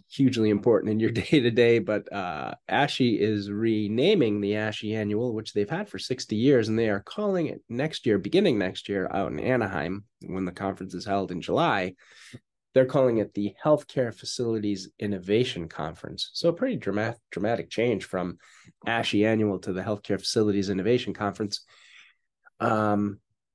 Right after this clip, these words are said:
don't necessarily mind the name. Uh, <laughs> we'll see how,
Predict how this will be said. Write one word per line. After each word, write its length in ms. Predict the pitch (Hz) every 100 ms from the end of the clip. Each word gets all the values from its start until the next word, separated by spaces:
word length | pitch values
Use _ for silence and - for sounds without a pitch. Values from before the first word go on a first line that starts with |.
| _ - _ _ _ _ _ _ _ _ - 143
don't 240 | 160 214 202
necessarily 520 | 190 - 185 175 123
mind 260 | 101 117
the 60 | 131
name. 340 | 87 95 117 - - -
Uh, 200 | 98 104
<laughs> 60 | -
we'll 80 | 131
see 240 | - 131
how, 300 | 127 120